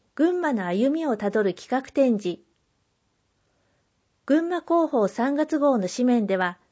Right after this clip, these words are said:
この他に次のお知らせが掲載されています。星空の下で考える震災と未来。運転に不安を感じたら相談してください。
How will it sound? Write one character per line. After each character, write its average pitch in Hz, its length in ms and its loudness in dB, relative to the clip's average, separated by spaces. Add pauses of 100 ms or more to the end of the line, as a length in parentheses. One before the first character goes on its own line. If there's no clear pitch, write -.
(160)
こ 220 100 -2
の 277 120 4
他 254 300 0
に 185 240 -4 (160)
次 302 300 0
の 349 100 -4
お 262 60 -2
知 - 120 -4
ら 208 120 -2
せ 208 120 -2
が 202 100 -2
掲 226 220 -2
載 247 200 0
さ 247 140 -4
れ 220 100 -2
て 214 120 -2
い 208 80 2
ま 190 180 -2
す。 - 260 -18 (1400)
星 277 320 -4
空 339 240 -2
の 247 140 -2
下 220 240 -4
で 185 100 -2
考 240 360 -2
え 247 140 2
る 180 220 -2 (240)
震 285 320 0
災 285 260 -2
と 285 120 0
未 247 180 4
来。 170 240 -4 (920)
運 277 160 4
転 311 220 0
に 302 120 -2
不 262 160 -4
安 302 220 -2
を 302 80 -4
感 277 220 -2
じ 277 120 -4
た 285 100 -2
ら 202 120 -2
相 226 240 -2
談 269 220 0
し 254 60 -14
て 233 120 -4
く 247 80 -2
だ 226 100 0
さ 202 220 -4
い。 180 100 -12